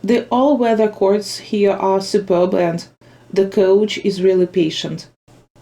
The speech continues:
Всепогодні корти тут дивовижні, чудові, так, і, о, тренер справді терплячий. Don't worry about me, не турбуйся про мене. I've had a lot of fresh fruits and salad and I've put on my sunscreen regularly since the first day.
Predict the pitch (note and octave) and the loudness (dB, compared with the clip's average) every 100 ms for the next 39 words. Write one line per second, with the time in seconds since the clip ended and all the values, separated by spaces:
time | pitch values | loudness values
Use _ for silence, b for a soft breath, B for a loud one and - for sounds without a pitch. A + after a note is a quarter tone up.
0 | - _ _ _ - - - B B B | -20 _ _ _ -20 -20 -20 B B B
1 | _ - B3 B3 B3 A#3 F#3+ F#3+ F#3+ F3+ | _ -4 -2 0 2 2 2 -2 0 -2
2 | E3+ - C4+ B B B B - A#3+ F#3+ | 0 -2 -4 B B B B 0 2 4
3 | G#3+ G3+ E3+ E3+ G3+ A#3+ A#3+ F3+ E3+ E3 | 2 2 2 0 0 -2 0 0 0 2
4 | A#3+ C#4 A#3 A#3 A#3 G#3 G3 F#3 - F3+ | 0 0 -2 -2 -4 -2 0 0 -2 -6
5 | E3+ E3+ E3+ F#3+ A3 A#3+ - F#3+ F3+ F3+ | -4 -4 -2 0 2 0 -2 -2 0 -2
6 | F#3 - F3+ F3+ D3+ - - - B B | -4 -4 -4 -2 -4 -6 -12 -14 B B
7 | B B A3+ C4+ C4+ A#3 A3+ G3 F#3+ F3 | B B 0 2 2 2 2 4 2 0
8 | D3+ - G3+ G3 C#4+ - - F#3+ G3 - | -2 0 2 2 0 -4 -6 -4 -4 0
9 | G3 G3 G3 G3 F3+ F3+ E3+ D#3 F#3+ A#3+ | 0 2 2 0 -4 -4 -6 -4 -4 -4
10 | A#3+ G#3 G3+ G#3 G3+ G3 F#3 F#3+ C4 B3+ | -2 -2 -2 -2 0 0 0 -2 -4 -2
11 | G#3 G3 F#3+ G3+ G3+ F#3+ - E3+ F#3 G3+ | -2 -2 -2 -2 -2 -6 -4 -2 -2 -4
12 | - F#3 F#3 G#3 G#3 F#3+ F#3+ F3+ F3 D#3+ | -6 -4 -2 -4 -4 -6 -4 -6 -6 -8
13 | - G3+ G#3 G3+ G3+ G3 F3+ E3 F3+ F#3+ | -6 -2 -2 0 0 0 0 -2 -2 -2
14 | G3+ A3 A3 F#3 F#3 E3+ F3 E3+ E3+ D#3 | 0 -2 -4 -6 -6 -6 -4 -6 -6 -6
15 | C#3+ | -8